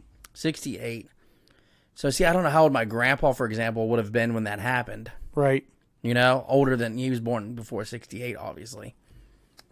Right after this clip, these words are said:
Speaker 1: and probably old enough to be at least an adolescent child. I don't
Speaker 2: My
Speaker 1: remember when he was born exactly, but I feel like he's in the fifties.
Speaker 2: My parents, I remember, they were, like, around ten years old.
Speaker 1: Yeah.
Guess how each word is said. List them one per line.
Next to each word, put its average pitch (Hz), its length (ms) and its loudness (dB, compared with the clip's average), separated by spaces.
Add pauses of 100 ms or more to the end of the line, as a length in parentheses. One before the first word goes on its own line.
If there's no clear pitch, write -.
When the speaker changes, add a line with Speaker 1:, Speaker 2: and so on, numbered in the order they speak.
(120)
Speaker 1:
and 131 120 -2
probably 131 200 6
old 123 200 4
enough 120 240 2
to 123 60 -12
be 120 100 -2
at 113 80 -4
least 120 160 -4
an 120 60 -10
adolescent 113 540 -2
child. 117 480 -4
I - 80 -10
don't 180 80 -2
Speaker 2:
My 170 140 6
Speaker 1:
remember 117 220 0
when 117 100 -2
he 110 60 -4
was 104 100 -6
born 110 180 -4
exactly, 113 460 -4
but 107 100 -6
I 107 40 -8
feel 113 100 -8
like 107 60 -6
he's 104 80 -8
in 104 100 -8
the 104 100 -10
fifties. 117 540 -6 (640)
Speaker 2:
My 147 180 6
parents, 175 760 4
I 135 80 4
remember, 135 520 4
they 131 100 2
were, 135 100 6
like, 131 160 4 (100)
around 135 260 2
ten 139 220 2
years 131 220 2
old. 117 340 4 (380)
Speaker 1:
Yeah. 117 340 2